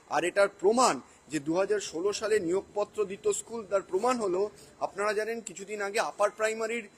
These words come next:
নিয়োগ হয়েছে, সেটাও দু হাজার ষোলোর প্রসেস, নিয়োগ হচ্ছে দু হাজার চব্বিশে পঁচিশে, তার নিয়োগপত্র দিচ্ছে কিন্তু স্কুলের ম্যানেজিং কমিটি। এতে প্রমাণিত যে দু হাজার ষোলো সালে যে বোর্ডকে দেওয়া হয়েছিল শুধুমাত্র দুর্নীতি করার জন্য। তাই যেখানে যেই সিলেকশন প্রসেসের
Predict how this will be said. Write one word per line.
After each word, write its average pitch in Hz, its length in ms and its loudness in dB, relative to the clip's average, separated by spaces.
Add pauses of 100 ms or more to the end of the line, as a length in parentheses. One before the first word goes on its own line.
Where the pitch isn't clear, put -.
(400)
নিয়োগ 208 280 8
হয়েছে, 185 520 2
সেটাও 233 320 2
দু 214 160 -2
হাজার 220 260 2
ষোলোর 226 340 4
প্রসেস, 160 480 -4
নিয়োগ 190 280 -4
হচ্ছে 196 260 -8
দু 180 140 -2
হাজার 196 300 4 (340)
চব্বিশে 196 440 2
পঁচিশে, - 460 -4 (120)
তার 214 160 2
নিয়োগপত্র 247 640 2
দিচ্ছে 226 280 -6
কিন্তু 220 240 -10
স্কুলের 190 320 -2
ম্যানেজিং 160 380 -6
কমিটি। 135 400 -10 (300)
এতে 175 180 0
প্রমাণিত 226 520 -2
যে 208 120 -4
দু 160 140 -4
হাজার 180 220 -2
ষোলো 185 300 -6
সালে 220 240 -4
যে 220 120 -6
বোর্ডকে 175 460 -6
দেওয়া 180 260 0
হয়েছিল 226 380 -4
শুধুমাত্র 240 480 -8
দুর্নীতি 175 400 -8
করার 143 300 -4
জন্য। 131 200 -16 (380)
তাই 190 160 0
যেখানে 202 540 -4 (100)
যেই 180 180 -2
সিলেকশন 160 480 -8
প্রসেসের 208 400 -8